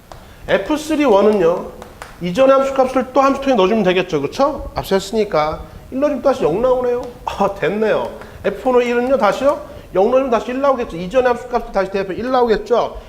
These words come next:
영, 일, 영, 일, 영, 일. 이렇게 나오는 거야. 그래서 F 홀수번 합성한 다음에 일 넣어주면은요, 얼마입니까? 영 나오겠고요. F 짝수번 합성한 다음에 일 넣어주면은요,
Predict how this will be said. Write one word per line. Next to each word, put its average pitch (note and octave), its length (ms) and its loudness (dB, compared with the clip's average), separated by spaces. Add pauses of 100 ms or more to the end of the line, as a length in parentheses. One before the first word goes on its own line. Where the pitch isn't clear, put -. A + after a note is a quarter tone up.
(140)
영, A3+ 360 4
일, D#4 280 -2
영, G3 300 4
일, D4 260 -2
영, G#3 280 4
일. G#3 300 -2
이렇게 F3+ 280 -6
나오는 E3 300 -2
거야. D#3+ 240 0
그래서 D3 540 -4 (260)
F G3+ 840 -2 (340)
홀수번 C#4+ 640 -2
합성한 B3+ 460 2
다음에 A3+ 320 0
일 A#3+ 180 -6
넣어주면은요, A3 600 0
얼마입니까? F3+ 400 0
영 C3+ 200 -2
나오겠고요. F3 920 0 (240)
F F3 680 -2 (420)
짝수번 C4 560 0
합성한 A#3+ 400 0
다음에 A3 180 -2
일 A3+ 100 -2
넣어주면은요, A3+ 600 0